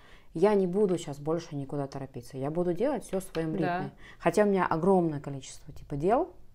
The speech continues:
Speaker 1: которые я хочу сделать. Я
Speaker 2: Да.
Speaker 1: куда ни смотрю,
Speaker 2: Да.
Speaker 1: везде меня дела, типа, меня ждут.
Speaker 2: Мгм.
Speaker 1: И я такая думаю, нет,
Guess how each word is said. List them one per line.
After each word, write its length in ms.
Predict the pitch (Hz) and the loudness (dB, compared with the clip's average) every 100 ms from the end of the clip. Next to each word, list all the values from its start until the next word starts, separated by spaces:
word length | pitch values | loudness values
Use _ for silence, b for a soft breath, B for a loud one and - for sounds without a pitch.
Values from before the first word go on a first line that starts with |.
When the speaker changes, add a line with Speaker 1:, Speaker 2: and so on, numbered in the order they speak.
| - | -12
Speaker 1:
которые 280 | - 151 | -8 -4
я 100 | 147 | -4
хочу 320 | 143 151 - 147 | -6 -10 -10 -12
сделать. 340 | - 143 185 | -8 -6 -2
Я 40 | 185 | -2
Speaker 2:
Да. 60 | 202 | 0
Speaker 1:
куда 220 | 185 185 | 4 4
ни 100 | 160 | 4
смотрю, 480 | 151 160 180 269 339 B | -2 -10 -4 -4 -4 B
Speaker 2:
Да. 280 | 185 190 190 196 | -6 -4 -4 -4
Speaker 1:
везде 260 | 160 190 | -2 0
меня 200 | 190 175 | 2 0
дела, 300 | 165 160 143 | 0 0 -2
типа, 220 | 135 139 | -6 -10
меня 240 | 135 139 135 | -10 -8 -10
ждут. 280 | 143 143 - B B | -10 -12 -14 B B
Speaker 2:
Мгм. 420 | 196 202 202 214 - | -12 -8 -8 -10 -4
Speaker 1:
И 60 | 165 | 2
я 240 | 214 190 | 4 4
такая 220 | 170 165 156 | 2 -2 -6
думаю, 220 | 156 151 | -4 -4
нет, 180 | 147 | -6